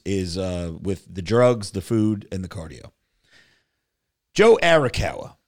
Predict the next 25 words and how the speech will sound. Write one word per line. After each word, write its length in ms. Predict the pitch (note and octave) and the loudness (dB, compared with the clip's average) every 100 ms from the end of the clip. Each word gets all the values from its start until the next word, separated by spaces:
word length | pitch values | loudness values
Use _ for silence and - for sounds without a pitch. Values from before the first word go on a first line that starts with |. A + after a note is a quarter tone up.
| _ | _
says, 260 | - F#2+ F2 | -6 -4 -2
"What's 200 | A2+ - | -4 0
up, 140 | G#2 | -2
fam? 300 | - A2+ B2+ | 0 -2 0
Me 120 | A#2 C3+ | 0 0
and 100 | A#2+ | 0
the 40 | |
girlfriend 560 | G#2 C3+ B2+ C3+ B2+ A2+ | 0 0 0 0 -2 2
did, 160 | F#3+ | 4
in 140 | A3 D#3 | 4 0
fact, 380 | - C3 B2 G2+ | 2 2 2 2
both 240 | D3+ E3+ | 2 2
catch 300 | - C#3+ - | 0 -2 -2
the 100 | G#2 | -2
Rona. 460 | G2 C#3+ D3 D3 D3+ | 2 2 2 0 -4
Still 340 | - - F#3+ G3+ | -12 -2 0 2
feel 240 | E3 D#3 | 2 4
like 180 | C3 - | 2 0
a 60 | |
cold 340 | F2 C3+ B2+ G#2+ | 0 2 2 2
minus 340 | A2+ A#2+ A2 | -2 -2 -4
some 200 | - A2 | -4 -4
loss 320 | G2+ G#2+ G2+ | -2 -2 -2
of 100 | E2+ | -6
smell. 400 | - A#2+ B2+ B2 | -8 -4 -2 -2